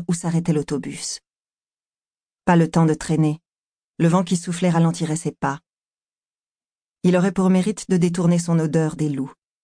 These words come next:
Il aurait presque souhaité que la meute le flaire pour vider son chargeur et s'en voulut aussitôt d'avoir dirigé contre eux sa colère. Les loups et lui avaient fini par faire bon ménage.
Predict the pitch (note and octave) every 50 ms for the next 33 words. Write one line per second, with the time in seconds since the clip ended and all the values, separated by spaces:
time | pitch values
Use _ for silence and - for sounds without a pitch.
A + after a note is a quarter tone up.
0 | _ _ _ _ _ _ _ _ _ _ _ _ _ _ _ _ _ - G#3 G#3
1 | G#3+ A3 G#3+ - - B3 - - G#3+ F#3 - - G#3+ G#3 F3 - - G#3+ - -
2 | F3 E3+ D#3 D#3 E3 F3+ G3+ - - - - F3 E3 D#3 - - - F3+ F3+ F3+
3 | F#3+ G3+ - - - D#3 D3+ D3 E3 D#3+ F#3 F3 F3 F3 D#3 - - E3 D3+ D3+
4 | D3+ D#3+ E3 E3+ F#3 F3+ - _ _ _ _ _ _ _ _ _ _ _ _ _
5 | - F3 E3+ F#3 F3+ F3 F#3+ F#3+ F#3 F3+ F3 E3+ - - E3+ E3+ F#3 F#3 E3 D#3+
6 | D#3+ D#3+ D#3 D#3 D#3+ D#3+ E3+ E3 D3+ E3 E3+ E3+ D#3+ D#3 - - E3 - - -
7 | - C3+ - - F#3 F3+ E3 - - _ _ _ _ _ _ _ _ _ _ _
8 | _ _ _ _ _ _ _ _ _ _ _ _ _ _ E3+ E3+ F3+ F#3+ A3 A#3
9 | A#3 A3 G3+ G3 G3+ A3+ B3 C4 B3+ - F#3 F#3+ G3+ F3 - G#3 G#3 G#3+ A#3 A#3
10 | - F3 F3 - F#3 F#3 E3+ E3 E3+ E3+ F#3 F3 E3+ D#3 C#3 - C#3+ D3 - -
11 | -